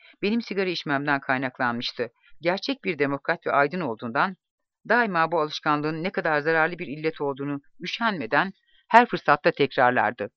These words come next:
Saygısızlık olacağından değil de sırf bu nasihatlerden dolayı mümkün olduğunca yanında sigara içmemeye çalışırdım. Bugün hayatta olabilseydi, herhalde beni artık sigara içmeyen birisi olarak görebilmek onu çok mutlu ederdi.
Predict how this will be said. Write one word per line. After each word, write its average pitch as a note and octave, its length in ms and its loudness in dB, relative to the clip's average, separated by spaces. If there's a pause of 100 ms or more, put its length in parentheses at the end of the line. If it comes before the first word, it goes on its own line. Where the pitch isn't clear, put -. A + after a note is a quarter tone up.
(600)
Saygısızlık A3 640 2
olacağından G3 600 6
değil F3+ 240 0
de C#3+ 180 2 (100)
sırf - 280 0
bu G#3 80 2
nasihatlerden D#3+ 800 6
dolayı C3 320 2 (380)
mümkün G#3 240 4
olduğunca F#3+ 560 4
yanında F#3+ 340 4
sigara G#3 280 4
içmemeye B2 420 2
çalışırdım. A#2+ 600 -2 (420)
Bugün A#3+ 160 6
hayatta F#3 380 4
olabilseydi, B2 720 -2 (280)
herhalde E3 600 6 (280)
beni F#3+ 220 2
artık F#3+ 360 4
sigara F3+ 300 2
içmeyen E3 440 2
birisi D#3+ 240 -2
olarak D#3 260 6
görebilmek D3+ 560 2
onu F3 160 2
çok - 240 -2
mutlu B2+ 240 -2
ederdi. A#2 500 2